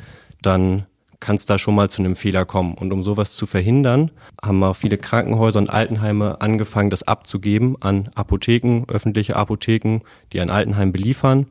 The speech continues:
oder halt auch in die Krankenhausapotheke, damit das in der Hand der Apotheker ist, weil die kennen sich ja durch ihr Studium am besten mit, äh, den Arzneimitteln aus und die bereiten das dann vor.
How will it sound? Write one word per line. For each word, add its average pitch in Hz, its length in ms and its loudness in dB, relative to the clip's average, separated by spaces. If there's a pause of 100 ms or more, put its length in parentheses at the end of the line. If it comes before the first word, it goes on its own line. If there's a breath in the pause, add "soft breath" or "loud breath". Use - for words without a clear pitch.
(120)
oder 98 260 0
halt 98 140 0
auch - 140 -4
in 90 100 -2
die 87 80 -6
Krankenhausapotheke, 120 1120 0 (320 loud breath)
damit 95 260 2
das 95 120 0
in 95 100 0
der 92 80 2
Hand 98 160 2
der - 80 -2
Apotheker 104 520 0
ist, - 280 -2
weil 90 260 -2 (100)
die 95 100 -8
kennen 98 220 2
sich 90 260 -6
ja 92 120 0
durch 90 180 -2
ihr 92 60 -4
Studium 101 440 0
am 90 120 0
besten 95 380 0
mit, - 300 -4 (200)
äh, 90 160 -2
den 87 140 -4
Arzneimitteln 92 560 -2
aus 113 280 0 (480 soft breath)
und 95 220 -6
die 98 60 -2
bereiten 98 340 2
das 95 160 -2
dann 90 160 0
vor. 85 380 -6